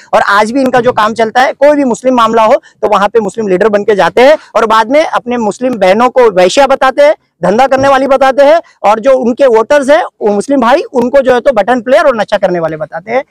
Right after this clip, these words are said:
दो नंबर का धंधा करने वाले बताते हैं। ये कोई, अ, इनका काम है? इनके पीछे हमने जाना चाहिए। जब तुम वोटों की भीख मांगने जाते थे, वोट, वोट मांगने आते थे हमारे पास, तब तुमको वेश्या, prostitution के काम करने वाले नजर नहीं आए, तब तुमको नशा करने वाले button player नजर नहीं आए,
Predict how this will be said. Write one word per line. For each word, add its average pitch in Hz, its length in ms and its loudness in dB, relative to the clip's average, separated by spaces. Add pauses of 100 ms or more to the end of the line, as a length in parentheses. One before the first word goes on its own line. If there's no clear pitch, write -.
(160)
दो 254 120 4
नंबर 262 240 0
का 277 100 0
धंधा 254 280 0
करने 247 260 -2
वाले 196 160 0
बताते 151 340 -8
हैं। 127 60 -20 (200)
ये 269 160 2
कोई, 294 300 0 (100)
अ, 185 140 2 (100)
इनका 247 240 0
काम 269 220 0
है? 277 60 2
इनके 226 240 -2
पीछे 277 220 0
हमने 285 160 0
जाना 285 220 0
चाहिए। 269 240 -2 (260)
जब 262 180 2
तुम - 400 -4
वोटों 202 520 -2
की 240 120 -6
भीख 202 240 -2
मांगने 226 260 0
जाते 196 260 -2
थे, 196 120 -4
वोट, 226 560 0 (300)
वोट 233 260 2
मांगने 233 260 -2
आते 214 200 -2
थे 202 100 -4
हमारे 190 180 -2
पास, 277 140 -6 (240)
तब 254 60 0
तुमको 262 380 0
वेश्या, 240 420 0 (180)
prostitution 226 520 -4
के 233 100 -2
काम 220 220 -2
करने 233 200 -2
वाले 240 180 2
नजर 240 240 0
नहीं 302 100 2
आए, 302 120 0 (200)
तब 240 60 0
तुमको 240 380 0
नशा 233 180 0
करने 226 240 0
वाले 233 140 4
button 214 260 0
player 233 240 0
नजर 233 220 0
नहीं 277 140 0
आए, 269 160 0